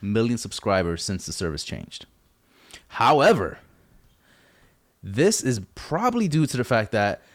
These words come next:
the, the tiers are a little bit more pricier, right? There were definitely kind of, like, back and forth, especially when we were talking about it with, like, how, like, are we gonna really continue paying for PlayStation Plus? Should we get PlayStation Plus or should we kind of back out? So that's kind of a lot of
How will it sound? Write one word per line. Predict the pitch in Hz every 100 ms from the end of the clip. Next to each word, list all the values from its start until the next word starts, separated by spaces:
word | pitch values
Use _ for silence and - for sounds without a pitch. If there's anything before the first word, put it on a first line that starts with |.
| _
the, | - 113 110 107 - _ _ _ _ _ - - -
the | 90
tiers | - 127 104
are |
a | 104
little | 110
bit | 98
more | 95 85
pricier, | 104 98 117 131
right? | 92 98
There | 95 98
were | 95 90
definitely | - 104 110 98 95 - _ -
kind | 110
of, | 95
like, | 95 90
back | 98 98
and | 87
forth, | 104 98
especially | 104 98 - - 110 107
when | 92
we | 127
were | 156
talking | - 90 90
about | 87 85
it | 90 82
with, | 95 95
like, | 90 -
how, | - 98 98 -
like, | 95 - - -
are | 87
we | 82
gonna | 87 85
really | 101 95
continue | 95 87 117 104 101 - -
paying | 117 104 107
for | 113 104
PlayStation | 95 101 104 -
Plus? | 107 98
Should | - 123
we | 117
get | 104 -
PlayStation | 113 107 95 90
Plus | 98 -
or |
should | - 85
we |
kind | 73 82
of | 80
back | 80 76
out? | 113 117 113 - - - -
So | - 87
that's | 95 95 -
kind | 95
of | 82
a | 80
lot | 76 85 85
of | 82 80 -